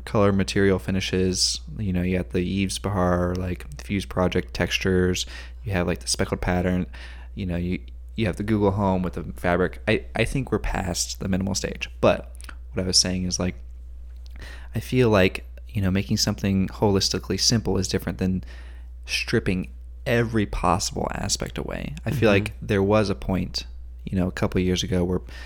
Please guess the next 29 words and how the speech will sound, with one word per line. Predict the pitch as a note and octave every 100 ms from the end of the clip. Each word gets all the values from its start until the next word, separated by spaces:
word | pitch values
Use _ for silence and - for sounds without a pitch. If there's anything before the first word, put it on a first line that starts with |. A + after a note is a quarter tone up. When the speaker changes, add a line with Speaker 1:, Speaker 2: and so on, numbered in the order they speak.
| - -
Speaker 1:
people | - D3+
were | B2
designing | A2 G#2 G2 G2+
things | G#2+ G2+ -
to | -
be | F#2+ - - - - -
so, | - - - - D#3 C#3+ C3+ C3
like, | A#2 G#2+ -
stripped | - - A2 -
away | G2 F#2 F#2
and | F#2+
so, | F#2 - G2+ F#2+
like, | F#2+ F#2 - - - - - - - -
simple | - - A2 F#2+ F2+ F2+
that | F2
it | - - -
almost | A#2+ B2+ A#2 A2 A2 - - - - - -
lost | G#2+ F2+ F2 G2 - -
its | - -
touch. | - - - - D#3
Speaker 2:
Mm-hmm. | A2+ G#2 A2 A2 B2+ B2 - - -
Speaker 1:
But | A2+
then | B2+
we | B2
swung | - A#2+ A#2+
back. | - - - -
Speaker 2:
Yeah. | - A2 G#2+ G2+ G2+ - - - - - - -
I | B2+
mean, | C#3+ D#3 D#3 D3